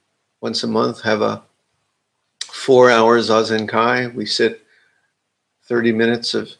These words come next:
Zazen several times. But Mister K went off to Antaiji, which is famous for its long sesshin. And I mean,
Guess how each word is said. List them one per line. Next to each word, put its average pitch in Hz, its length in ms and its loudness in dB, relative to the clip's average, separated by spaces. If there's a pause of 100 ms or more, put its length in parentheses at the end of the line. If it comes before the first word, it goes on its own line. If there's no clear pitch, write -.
(140)
Zazen 117 520 0
several 120 380 2
times. 127 540 -2
But 110 120 -12
Mister 147 300 -4
K 151 200 4
went 127 180 4
off 123 200 2
to 95 100 -4
Antaiji, 110 720 0 (460)
which - 200 -14
is 107 140 -8
famous 123 420 -2
for 113 260 0
its - 340 -4
long 151 920 4
sesshin. 135 600 0 (580)
And 113 120 -2
I 156 200 4
mean, 139 440 0